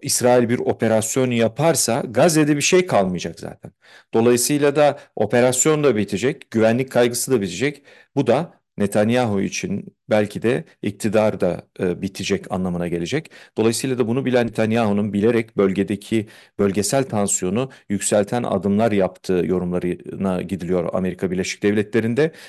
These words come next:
Dahası Biden yönetimi doğrudan böyle düşünüyor. Yani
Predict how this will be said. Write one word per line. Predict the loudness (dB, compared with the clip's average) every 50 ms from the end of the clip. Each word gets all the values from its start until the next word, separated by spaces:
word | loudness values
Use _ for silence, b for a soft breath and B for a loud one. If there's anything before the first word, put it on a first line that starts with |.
| B B 0
Dahası | 2 2 2 2 4 2 2 2 -2 B B B B B B _
Biden | 2 2 4 4 4 4
yönetimi | 4 4 4 2 2 0 -2 -2 -2 0 4
doğrudan | 4 6 6 6 4 2 4 6
böyle | 6 6 6 4 2
düşünüyor. | 0 -6 -8 -8 -8 -10 -10 -10 -12 B B B B B
Yani | -2 0 2 2 2 2 0